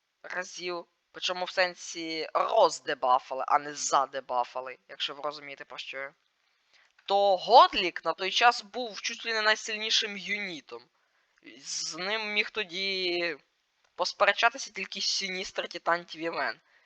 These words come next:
І тому я не особливо розумію, чого ціни тоді так упали. Далі вийшло оновлення з Паскою.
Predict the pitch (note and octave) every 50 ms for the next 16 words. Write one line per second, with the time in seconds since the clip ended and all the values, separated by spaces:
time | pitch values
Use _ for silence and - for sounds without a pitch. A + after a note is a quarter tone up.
0 | _ _ _ _ _ D#3 - - E3+ E3+ F3+ G3+ G3+ G3 F#3+ F#3+ F#3+ F#3+ F#3+ F#3+
1 | - - F#3 F#3 G3 G3 F#3+ F#3 F3 F3 E3+ E3+ E3+ D#3+ E3 E3+ F3 F3 E3+ E3
2 | D#3+ - - - - F#3 F3+ F3+ E3+ E3+ E3 D#3 D#3 D3+ D3+ C#3+ D3 - - -
3 | _ _ _ _ - - - - F#3 F3 D#3 C#3+ - - C#3+ C#3 C3 C3 C3 -
4 | C#3 C#3 - - - _ _ _ _ _ _ _ _ _ _ _ _ _ - D#3+
5 | - - E3 D3 C3 B2 A#2+ B2 D#3+ _ _ _ _ _ _ _ _ _ _ _
6 | _ _ _ _ - _ _ _ _ _ _ _ _ _ _ _ _ _ _ _
7 | _ _ _ _ _ _ _ D#3 D#3+ - B3+ A#3+ A3 G3+ G3 G3 G#3 A3+ B3 D4
8 | D#4+ - _ _ _ - D#3 E3 A3 C4+ E4+ - - - C#4 B3 A3+ A3 G#3+ A3
9 | G#3+ G3 F#3+ F3+ F3+ F3 - - - _ - F3 C3+ - - - - F3 F#3 G#3
10 | B3